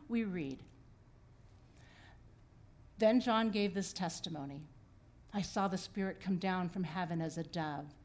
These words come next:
and remain on him. And I myself did not know him, but the one who sent me to baptize with water told me, "The man on whom you see the Spirit come down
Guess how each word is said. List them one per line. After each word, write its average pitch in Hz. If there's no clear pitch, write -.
and 185
remain 170
on 151
him. 143
And 220
I 233
myself 233
did 226
not 202
know 208
him, 156
but 240
the 240
one 247
who 262
sent 233
me 240
to 233
baptize 196
with 185
water 185
told 226
me, 139
"The 180
man 190
on 185
whom 170
you 165
see 175
the 170
Spirit 165
come 220
down 208